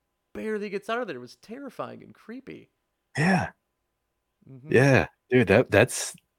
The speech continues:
Speaker 2: that's, like, the animated series in a nutshell for me is that this Batman is not invincible.
Speaker 1: Mm-mm.
Speaker 2: You know, th-, this Batman is gonna face, uh, not just the, the most militant of the Batman rogues gallery, like, he's gonna be fighting some,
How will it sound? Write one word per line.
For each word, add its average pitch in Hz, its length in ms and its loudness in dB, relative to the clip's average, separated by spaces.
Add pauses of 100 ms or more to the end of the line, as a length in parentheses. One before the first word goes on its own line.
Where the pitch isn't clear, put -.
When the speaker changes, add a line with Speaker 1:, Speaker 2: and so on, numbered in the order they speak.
Speaker 2:
that's, - 400 2
like, 87 200 2
the 87 160 4
animated 98 300 2
series 92 340 2
in 85 60 2
a 76 60 0
nutshell 87 400 4
for - 140 -8
me 76 140 0
is 71 160 -2
that 78 220 2 (460)
this 107 280 2
Batman 95 560 4
is 76 160 -4
not 82 340 0
invincible. 76 760 -2
Speaker 1:
Mm-mm. 120 240 -16
Speaker 2:
You 82 80 -2
know, 76 180 -2
th-, 95 200 4 (100)
this 110 160 0
Batman 92 500 4
is 78 180 -2
gonna 85 180 -2
face, - 600 -2
uh, 73 180 0
not 82 240 0
just - 280 -4
the, 73 320 0 (400)
the 85 80 4
most 87 280 4
militant 82 600 4
of 73 160 0
the 71 100 -4
Batman 73 640 2 (100)
rogues 78 280 4
gallery, 64 520 2
like, 76 140 -2
he's 110 160 4
gonna 98 200 4
be 85 140 2
fighting 80 520 2
some, 71 320 -2